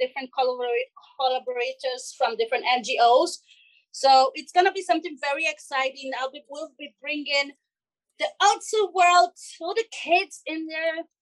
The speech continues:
computer. <laughs> So yes, that's something that's gonna be happening this month of October, this coming month of October. Yeah, which is right around the corner. And yeah, that's one of the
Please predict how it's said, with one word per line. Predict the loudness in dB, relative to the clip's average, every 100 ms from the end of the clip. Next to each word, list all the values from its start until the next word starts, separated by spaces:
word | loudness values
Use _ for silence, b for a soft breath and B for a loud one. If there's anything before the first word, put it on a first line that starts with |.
| _ _ _ _ _ _ -20
computer. | -20 -10 -8 -8 -6 -4
<laughs> | -2 -2 -4 B B B
So | -2 2
yes, | 4 4 0 -4 -4
that's | -4 -2
something | -4 -4 -4
that's | -4 -4
gonna | -6 -6
be | -6
happening | -2 -2 -2 -10 -12 -6
this | -2 0 -2 -10 -16
month | -4 2 2 0 _ 0
of | 0
October, | -6 -8 -6 0 2 2
this | -2 -4
coming | -4 -2
month | -4 -4
of | -6
October. | -8 -10 -8 -2
Yeah, | 0 -2 -4 _ -16
which | -10
is | -8 -4
right | 0 4 6 6
around | 6 4 2
the | -4 -4
corner. | -2 -2 -6 -10 _ _ _ _ _
And | 0 2 2 0
yeah, | 0 4 4 2 -2 -12 _ _ _ _ _ _ -8
that's | -8 -10 -18 -6
one | -6
of | -6 -4
the | -4